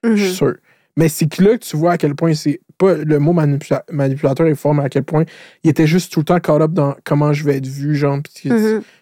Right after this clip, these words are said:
Speaker 2: je pense que c'est plus, dans sa tête, ça doit être encore plus deep que
Speaker 1: Mhm.
Speaker 2: ça, genre.
Speaker 1: Mhm.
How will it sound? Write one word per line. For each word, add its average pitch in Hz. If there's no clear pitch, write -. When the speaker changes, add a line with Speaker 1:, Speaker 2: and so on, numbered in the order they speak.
Speaker 2:
je -
pense 170
que -
c'est 151
plus, 170
dans 165
sa 147
tête, 165
ça 156
doit 151
être 139
encore 139
plus 147
deep 143
que 214
Speaker 1:
Mhm. 196
Speaker 2:
ça, 147
genre. 143
Speaker 1:
Mhm. 190